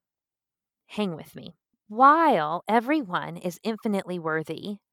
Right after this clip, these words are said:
not everyone is infinitely worth your time. This is a great quote from my friend Jamal and life coach and best-selling author and podcaster, Jamal Javanji. He was actually guest number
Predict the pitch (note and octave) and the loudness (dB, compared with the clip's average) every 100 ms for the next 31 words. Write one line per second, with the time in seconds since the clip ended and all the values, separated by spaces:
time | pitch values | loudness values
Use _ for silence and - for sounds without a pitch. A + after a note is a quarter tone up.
0 | _ G3 A3 A3+ A3 A#3 C4 B3 E3 D3 | _ 0 4 4 4 2 2 0 -2 -4
1 | D#3 F3 - G3 G3+ A3 G3+ G#3 G3+ D#3 | -6 -8 -6 -6 -4 -4 -4 -6 -4 -2
2 | D#3 D#3 - - D#3+ D#3 D#3 - - D#3+ | -2 -4 -14 -10 -4 -4 -6 -10 -6 -2
3 | D#3 G2 C2+ - _ _ _ _ _ - | -2 -6 -12 -20 _ _ _ _ _ -16
4 | - E4 B3 F#3 F3+ - E3+ - - E3+ | -8 -6 -4 -4 -4 -2 -2 -2 -6 -6
5 | E3 - E3+ E3 D#3+ E3+ D#3+ D#3 D#3 - | -6 -6 -6 -6 -8 -10 -4 -2 -2 -4
6 | E3+ D#3 D#3+ E3+ - F3 E3+ - D#3 D3+ | -8 -4 0 0 0 -2 -2 -8 -16 -18
7 | _ _ _ G#3+ - F#3+ F3+ F3 E3+ - | _ _ _ 0 0 -2 2 4 4 2
8 | F3 E3+ - F3+ F3 F3 D#3 - E3+ E3+ | -4 -4 0 0 0 -4 -6 -4 -4 -4
9 | - - - F#3+ F3 F3 E3+ D#3 D#3+ D#3+ | -8 -20 -8 -2 4 4 2 -2 -4 -4
10 | D#3 D3+ D3 D#3+ F3 D#3 D#3 - D#3+ D3 | -8 -12 -12 -10 -6 -6 -6 -8 -10 -4
11 | D#3 - D#3+ D#3 D#3 D#3 D#3 | -4 -4 -10 -6 -4 -4 -6